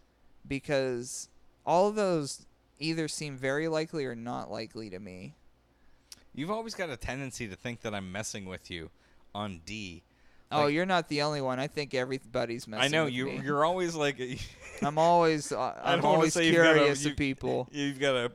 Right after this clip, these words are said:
Speaker 2: <laughs> an inclination towards the D, but
Speaker 1: Yeah, um, yeah. Sometimes I have an inclination towards the D. Um, okay,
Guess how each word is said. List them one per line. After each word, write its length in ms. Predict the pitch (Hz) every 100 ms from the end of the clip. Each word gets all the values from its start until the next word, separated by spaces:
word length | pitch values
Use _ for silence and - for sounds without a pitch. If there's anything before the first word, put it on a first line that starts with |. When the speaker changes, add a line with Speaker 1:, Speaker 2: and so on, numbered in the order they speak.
| 107
Speaker 2:
<laughs> 120 | -
an 160 | 135 160
inclination 720 | 165 - 139 165 151 - 156
towards 560 | - 139 143 139 139 117
the 100 | 113
D, 340 | 131 147 127
but 260 | 113 117 110 - - - 160
Speaker 1:
Yeah, 640 | 156 156 160 151 139 123
um, 640 | - 135 127 123 123 123 131 - _ - - _ - - _ _ _
yeah. 240 | 127 135 131
Sometimes 580 | - 156 175 175 170
I 120 | 156 147
have 280 | 143 151
an 140 | 156 147
inclination 680 | 151 147 147 147 151 156 147
towards 320 | 151 151 143
the 100 | 135
D. 600 | 123 139 151 131 120 135 - - _ _ _ -
Um, 760 | 127 127 123 123 120 120 123 120 - _ _ _ _ - _ - - _ _ _ _ _ _ _ _ _ _ _ - - 143
okay, 500 | 208 330 233 240